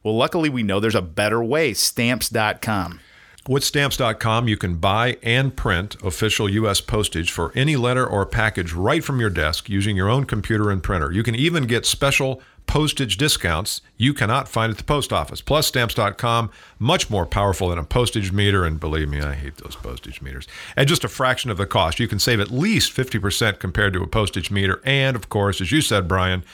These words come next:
Speaker 2: avoid those time-consuming trips to the post office.
Speaker 1: Driving up to the studio today, I was talking to a client on the phone. I said, "Where are you?" Guess where they said they were going?
Speaker 2: Not, not the post
Speaker 1: <laughs>
Speaker 2: office.
Speaker 1: They said they were going to the
Speaker 2: Oh.
Speaker 1: post office. I said, "No, don't do that
Speaker 2: Why?
Speaker 1: anymore.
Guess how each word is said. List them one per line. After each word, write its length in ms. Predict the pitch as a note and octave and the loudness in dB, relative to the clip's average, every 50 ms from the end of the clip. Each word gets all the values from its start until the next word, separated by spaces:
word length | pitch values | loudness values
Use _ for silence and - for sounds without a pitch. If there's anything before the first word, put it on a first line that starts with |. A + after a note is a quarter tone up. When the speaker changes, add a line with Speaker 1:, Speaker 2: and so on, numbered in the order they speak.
| - - - - | -20 -20 -14 -10
Speaker 2:
avoid 300 | - E2+ E2 F2+ F2+ F2 | -8 -4 -2 -2 -2 0
those 140 | F2 E2+ E2 - | 0 -2 -2 -2
time-consuming 640 | - F#2 F#2 F2+ E2 F2 E2 - - F2+ E2 D#2+ D2+ | 0 0 0 0 -2 -4 -4 -4 -4 -2 -2 -4 -4
trips 260 | - - D#2 - - | -2 -4 -4 -4 -4
to 80 | - D2 | -8 -8
the 80 | C#2+ | -8
post 300 | - - C2+ - - - | -8 -8 -8 -10 -10 -10
office. 180 | - - - G#2 | -10 -8 -6 -6
Speaker 1:
Driving 580 | G2+ - - G#2 G#2 A2 A#2 A#2 C3+ C3+ - | -4 -4 -2 0 0 2 2 2 0 0 0
up 180 | - A#2 A#2 - | 0 -2 -2 -2
to 80 | - G#2+ | -4 -4
the 100 | G2+ G2+ | -2 -2
studio 420 | - - - A2+ A2+ A2 A2+ A2+ | -2 0 0 2 2 4 4 4
today, 540 | A2 A2+ - G#2+ F#2 F#2 G2+ G#2 G#2+ A2 A2 | 2 2 -2 -4 -2 0 2 2 2 2 2
I 80 | - - | 0 -2
was 140 | F2+ F#2+ - | -4 -6 -4
talking 420 | - - G#2 G2+ - - G#2+ G#2+ | -2 0 0 0 2 0 0 0
to 120 | - - F2+ | 0 0 -2
a 60 | E2+ | -2
client 280 | - - G#2+ G#2 G#2+ G2+ | 0 0 2 2 2 2
on 80 | F#2 | 0
the 60 | F2 | -2
phone. 320 | - - - B2+ B2+ B2+ A2+ | -2 -2 -2 0 0 0 0
I 60 | G2 | -2
said, 260 | - - G#2 F2+ F2 | -2 -2 -2 -2 0
"Where 180 | F#2 G#2 G#2 G#2 | 0 0 2 2
are 80 | G#2+ | 2
you?" 160 | A#2 B2 B2+ A#2+ | 2 2 0 0
Guess 260 | F#2+ G2 G2 - - | 0 0 0 0 0
where 60 | G2 | 0
they 120 | F#2+ F#2 F#2 | 0 0 0
said 240 | - - F#2+ F2 E2 | 0 0 -2 -2 -4
they 100 | E2+ E2 | -4 -4
were 160 | E2 E2 E2+ | -4 -4 -4
going? 220 | E2+ E2 D#2 D#2 | -2 0 0 2
Speaker 2:
Not, 220 | D#2 D#2+ D#2+ - - | 2 2 2 2 0
not 180 | D#2 C2+ C2+ | -4 -4 -4
the 80 | - - | -6 -8
post 280 | - - - - - | -10 -10 -6 -2 0
Speaker 1:
<laughs> 20 | C#3 | 0
Speaker 2:
office. 120 | - - | 0 2
Speaker 1:
They 80 | - A#3+ | 0 0
said 340 | - - - - A#3+ G#3+ E3+ | 0 2 2 2 2 2 2
they 100 | G3 F3+ | 2 0
were 100 | D#3+ D#3 | 0 0
going 260 | D3 D3+ D3+ D3+ D3 | 0 0 0 0 0
to 60 | C#3 | 0
the 140 | C3 B2+ G#2 | 0 0 0
Speaker 2:
Oh. 40 | F#2+ | 0
Speaker 1:
post 300 | C#3+ D#3+ F3 D#3 - C3 | 0 0 0 0 0 0
office. 260 | A2+ G#2 G2+ G#2+ G#2+ | 0 0 0 0 0
I 80 | A2+ | 0
said, 160 | A#2+ B2+ C3 C3 | 0 0 0 0
"No, 360 | C3 C#3 C#3+ D3+ D#3 D#3 D3+ | 0 0 0 2 2 2 2
don't 260 | D3 C#3+ - C4+ C#4 | 2 0 0 0 -2
do 100 | D3+ E3+ | 0 0
that 120 | F3+ E3+ | 2 2
Speaker 2:
Why? 20 | E3 | 2
Speaker 1:
anymore. 480 | D#3+ D3+ C#3 B2+ C3 C3 B2+ A#2 G2+ | 0 0 -2 -2 0 0 0 0 0